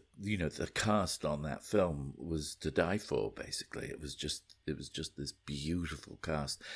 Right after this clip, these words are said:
And I went over to London and met with Billy August at the final stages, and we really refined the script quite carefully. But at the end of the day, it's a,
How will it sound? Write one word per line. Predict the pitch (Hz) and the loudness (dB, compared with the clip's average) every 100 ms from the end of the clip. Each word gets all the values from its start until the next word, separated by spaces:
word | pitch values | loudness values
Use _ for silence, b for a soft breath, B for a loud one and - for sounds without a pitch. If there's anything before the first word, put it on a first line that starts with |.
| B B | B B
And | 82 | 4
I | 95 | 6
went | 90 90 92 | 4 2 4
over | 85 82 78 | 4 4 0
to | - 80 | 2 2
London | 80 78 73 78 73 - B B B B B B B B B _ _ - | 2 0 0 0 0 -6 B B B B B B B B B _ _ 0
and | 98 82 78 | 2 2 -4
met | 73 90 90 - | -2 2 2 0
with | 78 | 2
Billy | 87 82 82 | 4 6 8
August | 80 80 82 85 - 76 | 6 4 2 2 0 -4
at | - | -4
the | 78 | -4
final | 87 82 80 73 | 0 0 0 -2
stages, | 73 - 92 87 78 - 80 80 - | -4 2 6 6 4 4 4 4 0
and | 76 78 - - | -2 -6 -12 -12
we | 80 80 78 | -2 2 2
really | 76 78 76 | 4 4 4
refined | 71 78 - 82 78 78 | 4 2 2 2 2 -2
the | - | -2
script | - - 87 80 - | -2 2 2 0 -4
quite | 76 73 - | -4 -4 -4
carefully. | 92 82 - 69 73 - | -2 -2 -2 -4 -4 -4
But | 170 | -4
at | 190 | -2
the | 156 | 2
end | 156 | 2
of | 175 | 4
the | 95 | 8
day, | 90 92 | 8 8
it's | 123 - | 4 -2
a, | - | -2